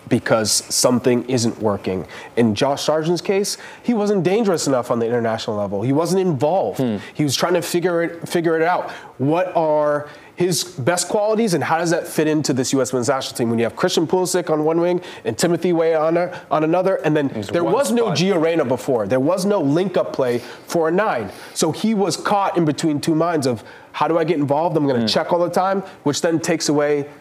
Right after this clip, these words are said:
Speaker 1: what you're supposed to be good at, which is scoring goals, 'cause he was never in the box. So now he was figuring that out with his club football, because in the Bundesliga, when he left,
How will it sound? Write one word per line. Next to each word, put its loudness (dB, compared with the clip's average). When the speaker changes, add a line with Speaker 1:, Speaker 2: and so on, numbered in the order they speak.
Speaker 1:
what 0
you're 0
supposed -2
to 0
be 2
good 0
at, 0
which -4
is -2
scoring 2
goals, 2
'cause -4
he 2
was -2
never 2
in 2
the 0
box. -2
So 0
now 0
he 0
was 0
figuring 0
that 0
out 0
with 0
his 0
club -2
football, 0
because 0
in 2
the 0
Bundesliga, 0
when 2
he 0
left, -2